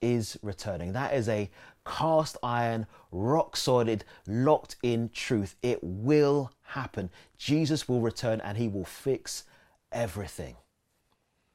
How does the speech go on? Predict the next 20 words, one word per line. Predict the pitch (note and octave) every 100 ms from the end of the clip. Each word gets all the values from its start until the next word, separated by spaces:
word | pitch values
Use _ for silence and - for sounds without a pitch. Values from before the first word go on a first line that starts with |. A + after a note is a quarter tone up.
| _ _ _ _ _ _ _ _ _ _ _ _ _ _ _ _ _ _ -
And | G2+
it | A2+
is | A#2+
our | C3+ B2
heritage | - C#3+ D3+ - G2
as | F#2+
followers | - - C3 A#2 G2
of | F#2+
Jesus | - A2+ F2+ F2+
to | A2
look | G#2 A2 C3 -
ahead | G#2+ B2+ G2 - - -
and | A2+
to | -
look | A2 A2+ B2+
forward | - B2+ A2 -
and | B2+ D3+
to | - C#3
be | D3+ C#3 B2+
excited. | C#3 - - C3+ C3+ - -